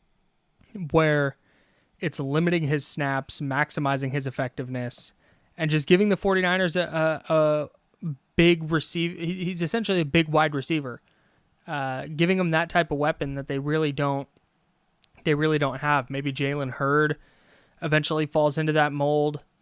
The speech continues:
Um, maybe, maybe, uh, a player like Juwan Jennings, al-, although I don't think he's athletic enough, but, uh, just kind of a big-bodied person to put in the slot or, or line up out wide and just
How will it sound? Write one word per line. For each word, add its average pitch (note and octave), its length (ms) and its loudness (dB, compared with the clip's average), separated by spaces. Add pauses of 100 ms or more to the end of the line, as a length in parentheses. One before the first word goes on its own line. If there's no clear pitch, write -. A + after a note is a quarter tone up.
(100)
Um, B2+ 640 -6 (180)
maybe, C#3+ 800 -2
maybe, C#3+ 460 -4 (840)
uh, A#2+ 240 -10 (1000)
a F3+ 100 -12
player D3+ 280 -2
like C#3 140 -4
Juwan C#3 340 -4
Jennings, C#3+ 460 -6
al-, C3 80 -4
although C3+ 320 -4
I C3+ 80 -2
don't C3+ 100 -6
think C3+ 140 -6
he's B2 420 -10
athletic C#3 420 -4
enough, B2 320 -8
but, B2+ 200 -6 (560)
uh, D3+ 80 -2
just D3 180 -2
kind F#3 140 4
of D#3+ 60 2
a D3 80 4
big-bodied D3 880 0 (420)
person D3 480 0
to C3+ 100 -2
put C#3+ 240 0
in C3 140 -4
the A#2+ 80 -8
slot C#3 480 -2 (180)
or, C3 460 -6
or C3 200 -4
line C3 260 -4
up C3 140 -4
out A#2+ 180 -4
wide C3 340 0
and B2 100 -8
just C#3 200 -6